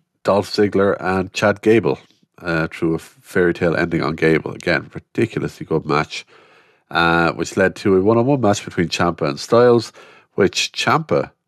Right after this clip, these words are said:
won via fairy tale ending after a bit of an interference job from The Miz. So that sets us up for Ciampa against Bobby Lashley for the U S title. Surely you give it to Ciampa.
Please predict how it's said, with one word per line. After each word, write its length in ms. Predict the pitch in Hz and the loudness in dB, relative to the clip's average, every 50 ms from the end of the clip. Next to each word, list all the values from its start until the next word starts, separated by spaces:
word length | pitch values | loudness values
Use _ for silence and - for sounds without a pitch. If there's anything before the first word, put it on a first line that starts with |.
| _ _ _ _ _ _ - | _ _ _ _ _ _ -8
won 300 | 95 90 87 85 82 80 | -4 -2 -2 0 -2 -2
via 340 | 76 85 82 82 80 73 | -2 0 2 2 2 0
fairy 320 | - - - 82 80 78 80 | -2 -2 0 0 2 0 0
tale 240 | - - 82 78 78 | 0 -2 -2 0 0
ending 260 | 78 76 73 82 80 | -2 -2 -2 -2 0
after 340 | 78 76 76 - - - 80 | 0 -2 -2 -4 -4 -2 -2
a 60 | 76 | -2
bit 300 | 78 - _ - - 80 | -4 -6 _ -4 -2 -2
of 80 | 80 78 | -2 0
an 60 | 82 | -2
interference 540 | 82 78 - 78 - - 80 76 76 78 - | -2 -2 -2 -4 -2 -2 0 0 0 -2 -4
job 240 | - - 76 71 - | -4 -2 -2 -2 -2
from 160 | - - 73 | -6 -14 -12
The 60 | 65 | -8
Miz. 400 | 73 90 110 127 139 135 - - _ - - - - - _ _ _ _ | -2 0 2 2 2 2 -2 -10 _ -20 -20 -20 -20 -20 _ _ _ _
So 180 | - - 113 | -6 -4 -2
that 200 | 101 - 120 123 - | 0 2 0 0 0
sets 260 | - - 107 - - | 0 -2 -2 -2 -4
us 140 | 101 - - | -10 -10 -10
up 180 | 107 104 _ | -14 -14 _
for 300 | - - - 107 98 92 | -16 -8 -2 0 0 0
Ciampa 760 | - - - - - 113 131 147 135 - 85 80 85 90 80 - | -2 -6 -8 -4 -2 0 0 -2 -2 0 2 4 4 4 2 0
against 440 | 85 90 82 92 95 95 95 - - | -4 -4 -2 -2 -2 -2 -4 -6 0
Bobby 260 | - 98 104 113 110 | 0 2 2 2 2
Lashley 400 | 107 110 123 131 - - - 73 | 4 4 2 2 -2 -6 -8 -10
for 160 | 71 - - 80 | -10 -10 -8 -4
the 80 | 82 | -2
U 160 | 87 95 101 104 | 0 0 2 0
S 80 | 95 - | 0 0
title. 360 | - - 67 - - - - - - _ _ _ _ - _ _ - - _ _ - _ _ _ _ _ _ _ _ _ _ _ _ _ _ - - | -2 -2 -2 -2 -4 -6 -12 -12 -20 _ _ _ _ -20 _ _ -20 -20 _ _ -20 _ _ _ _ _ _ _ _ _ _ _ _ _ _ -20 -14
Surely 880 | - - - - - - - - - - 147 135 127 113 90 71 67 - - | -10 -6 -4 -2 0 0 0 0 0 2 4 6 6 6 4 2 0 -4 -10
you 80 | - - | -10 -2
give 180 | - 92 80 80 | 0 0 0 0
it 60 | - | -4
to 60 | - | -6
Ciampa. 400 | - - 80 73 - - - | -4 -2 -2 -2 -2 -6 -10